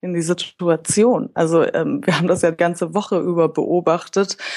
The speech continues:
was es da auch für ein teilweise öffentliches Hin und Her gab. Und, ähm,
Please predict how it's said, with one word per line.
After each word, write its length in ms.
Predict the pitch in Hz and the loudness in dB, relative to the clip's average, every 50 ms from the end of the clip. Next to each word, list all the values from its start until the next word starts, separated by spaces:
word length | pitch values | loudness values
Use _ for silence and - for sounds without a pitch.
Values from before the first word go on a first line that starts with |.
| - - - - - - - - | -10 -10 -10 -12 -12 -14 -4 -2
was 160 | - 160 - | -2 0 0
es 160 | 190 165 - | -2 -4 -2
da 200 | - 185 175 175 | 0 2 4 4
auch 280 | - 170 180 180 - - | 4 4 2 0 -2 -6
für 180 | - - 180 180 | -8 -4 -4 -4
ein 120 | 175 175 | -4 -4
teilweise 500 | - 185 180 175 175 170 170 165 165 160 | -4 -2 -2 0 0 0 0 2 2 2
öffentliches 720 | - 190 - - 240 214 220 - 170 165 - 180 165 - | 2 2 2 0 -2 -2 -2 -4 -6 -4 -4 -4 -6 -4
Hin 140 | - 185 175 | -2 -2 -2
und 260 | 170 170 170 160 - | 0 -2 -2 -2 0
Her 300 | 175 180 185 196 208 202 | 2 2 4 4 2 2
gab. 420 | - - 160 160 170 185 190 - - | 2 2 2 4 4 2 0 -2 -6
Und, 500 | - - 175 170 170 170 - - - - - | -6 -4 -4 -4 -6 -6 -6 -6 -4 -2 -2
ähm, 420 | - 170 165 165 - - - | -2 -2 -2 -4 -4 -6 -6